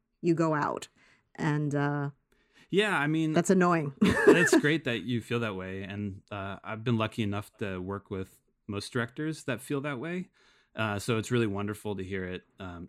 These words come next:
Speaker 2: echoed again. Um, but I think, you know, there is that thing where you actually do want the director and the film to do better than you do, because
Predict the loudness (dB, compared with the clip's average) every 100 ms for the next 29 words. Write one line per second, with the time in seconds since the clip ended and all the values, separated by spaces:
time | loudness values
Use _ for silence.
0 | -12 -10 -8 -8 -8 -12 _ -12 -6 -4
1 | -4 -6 -14 _ _ -8 -4 -6 -4 -2
2 | 0 0 2 0 0 _ _ _ -6 0
3 | 0 0 0 4 4 6 4 4 -2 0
4 | 2 2 2 -2 -2 -4 -8 _ _ _
5 | _ _ -2 0 0 -2 -2 2 2 2
6 | 2 4 4 0 -2 _ -12 -4 -4 -2
7 | -4 -4 -6 -4 -4 -4 -6 -8 -8 -4
8 | 0 -2 -4 -10 -4 -2 -2 -4 -6 -2
9 | -2 -2 -4 -4 -6 -8 -4 -2 0 0
10 | -2 -4 -2 -2 -2 -4